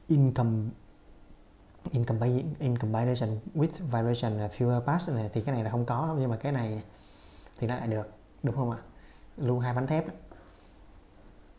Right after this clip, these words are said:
Rồi, đối với lại nhiệt độ thấp á, đó, thì là đối với asphalt, nếu mà chúng ta dùng là dùng chống rung này, thì nó, nó sẽ có một cái giới hạn. Còn ở đây á, thì là, là nó mở rộng hơn. Tức là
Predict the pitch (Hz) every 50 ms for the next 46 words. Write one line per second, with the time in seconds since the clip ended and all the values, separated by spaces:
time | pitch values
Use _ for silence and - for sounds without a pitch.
0 | - - - 131 123 117 113 110 107 104 107 - - - - 127 156 160 170 175
1 | 175 135 123 120 117 113 - 127 120 139 139 - 214 - - 220 - - - -
2 | - - - - - - - - - - - - - - - - - - 135 117
3 | 123 139 143 143 143 143 147 - - - - - - - - - 120 110 104 110
4 | 107 117 117 131 139 160 170 180 175 - 170 147 143 139 135 147 175 165 120 98
5 | - 143 139 131 123 123 117 113 110 107 107 104 110 107 104 101 123 139 160 147
6 | 160 156 143 135 120 - - - - - - - - - - - - - - -
7 | 113 110 123 143 160 - - 160 147 156 156 180 170 180 180 175 - - 135 131
8 | 151 180 170 156 123 - - - - - - - - - - 117 110 110 120 135
9 | 139 139 139 147 156 147 139 - 110 101 107 104 104 104 107 107 107 107 123 131
10 | 151 151 123 107 107 107 117 120 - 113 113 135 135 131 127 - - - - -
11 | - - - - - 165 156 131 117 107 101